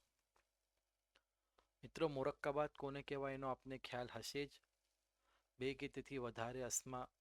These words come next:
એકબીજા સાથે જોડાઈને જે શબ્દ સમૂહ બનાવે એને આપણે અરબી ભાષામાં મુરક્કબ કહીએ અને મુરક્કબના બહુવચનને મુરક્કબાત કહીએ. મુરક્કબના પ્રકાર,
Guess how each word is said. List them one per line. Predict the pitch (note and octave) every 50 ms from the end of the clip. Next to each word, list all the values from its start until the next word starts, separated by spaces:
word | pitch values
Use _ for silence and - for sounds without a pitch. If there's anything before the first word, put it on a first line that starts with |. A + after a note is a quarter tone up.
| _ _ _ _ _ _ _ _ _ _ _ _ -
એકબીજા | D3+ C#3 C3 B2 B2+ B2 A2+ C3
સાથે | A#2 - - A#2+ - - C3
જોડાઈને | A#2 - A#2 A2+ C3 C3 C#3 C3+ A#2+ A2 G#2+ - _ _ _ _ _ _ _ _ _ _ _ - - - - _ _ -
જે | C#3+ D3
શબ્દ | - - B2+ A#2+ A#2+ C#3
સમૂહ | C#3 - - C3 A#2+ C3 C3 B2
બનાવે | B2 A#2+ A#2 B2 B2+ C3 B2+
એને | A#2+ B2 A#2+
આપણે | A#2 - B2 A#2+
અરબી | A2+ G#2+ A2 B2+
ભાષામાં | B2 - A#2 G#2+ - - B2 B2+ B2
મુરક્કબ | A#2 A2 A#2 A#2 A#2 - - - C#3+
કહીએ | C3+ - - C3+ C3+ C3 C#3 D3 D#3 - _ _ -
અને | A#2+ A#2 A#2+
મુરક્કબના | A#2 A2+ A2+ B2 A#2 - - B2+ A2+ A#2+ B2 A#2
બહુવચનને | A2 G#2+ A2+ A2 A2 A#2 - - C3 A#2+ B2+ C3
મુરક્કબાત | A#2+ A#2 A2+ A#2 A#2+ - - - B2+ B2+ C3 B2+ - -
કહીએ. | - A#2+ G2+ F#2+ - - F#2+ - _ _ _ _ _ _ _ _ _ _ _ _ _ _ _ _ _ _ _ _ _ _ -
મુરક્કબના | B2+ C3 D3 - - - D#3 D3 D#3+ D#3+ D3
પ્રકાર, | - - C3+ B2 - - C#3 D3 C#3+